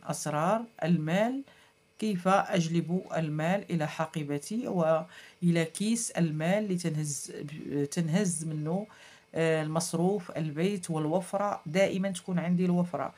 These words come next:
دائما نكون عندي، آه، المال وجذب المال، ما يكونش عندي الخصاص، ما نحتاج لتا شي واحد من غير باب الرحيم، باب الله، لأن، آه، المال،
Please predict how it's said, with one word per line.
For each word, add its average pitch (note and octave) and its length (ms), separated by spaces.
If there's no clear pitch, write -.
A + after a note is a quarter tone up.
دائما F#3+ 580
نكون F#3 420
عندي، F3 560
آه، D3+ 720
المال F3+ 560
وجذب F3 540
المال، E3+ 440
ما E3+ 60
يكونش F#3+ 460
عندي F3 280
الخصاص، F3+ 840
ما D3+ 120
نحتاج E3 480
لتا F3+ 220
شي F#3+ 140
واحد F#3 220
من F3+ 280
غير A3+ 200
باب F3+ 300
الرحيم، F3+ 500
باب F3+ 240
الله، F3+ 300
لأن، F3+ 380
آه، E3 920
المال، E3+ 560